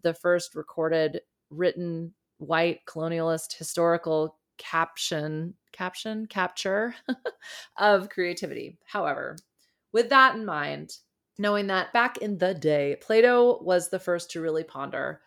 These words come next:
"Will we say of a painter that he makes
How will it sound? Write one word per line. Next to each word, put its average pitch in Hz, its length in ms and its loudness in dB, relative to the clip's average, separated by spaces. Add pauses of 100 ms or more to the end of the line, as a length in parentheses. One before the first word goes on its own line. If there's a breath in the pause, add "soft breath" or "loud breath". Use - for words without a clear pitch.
(600 soft breath)
"Will 226 200 10
we 262 140 2
say 165 680 0
of 160 100 -2
a 170 80 -2
painter 151 800 -8
that 160 160 0
he - 180 -12
makes 143 500 -10